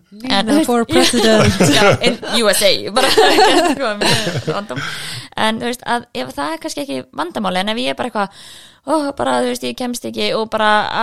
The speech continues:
Speaker 2: að, hérna, að vera svona að rakka mig niður þegar ég næ ekki einhverjum skrefum í áttina að því og,
Speaker 1: Mhm.
Speaker 2: og gera svo efasemdir um, "Bíddu, ætti ég þá að fara í þennan skóla eða þennan skóla og ég hefði frekar átt að fara í þennan skóla," út af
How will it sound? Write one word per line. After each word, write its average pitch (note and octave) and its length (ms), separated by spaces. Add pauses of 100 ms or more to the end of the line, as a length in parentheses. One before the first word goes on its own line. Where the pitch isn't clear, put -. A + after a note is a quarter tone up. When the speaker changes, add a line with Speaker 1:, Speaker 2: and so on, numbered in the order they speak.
(120)
Speaker 2:
að, - 100
hérna, G#3 560
að G#3+ 140
vera A#3 200
svona A3+ 200
að A3+ 80
rakka - 240
mig A3 120
niður A3 360
þegar G#3+ 140
ég G#3 60
næ G#3+ 80 (160)
ekki G#3+ 140
einhverjum G#3 220
skrefum G#3 420
í G3 60
áttina G3 400
að G3 160
því G3 140 (260)
og, G#3 160
Speaker 1:
Mhm. G#3 160 (160)
Speaker 2:
og G#3 140
gera G#3 200
svo G#3+ 160
efasemdir G#3+ 540
um, G#3 100
"Bíddu, G3+ 260
ætti G3+ 280
ég G3 80
þá G3 100
að F#3 100
fara F#3 140
í - 60
þennan A3+ 260
skóla F#3 260
eða F3+ 120
þennan A3+ 240
skóla G3+ 180
og F#3+ 80
ég G3 80
hefði G#3 320
frekar A3 300
átt F3 100
að F#3 60
fara F3 100
í - 60
þennan G3+ 160
skóla," D#3+ 240
út D#3+ 120
af E3 80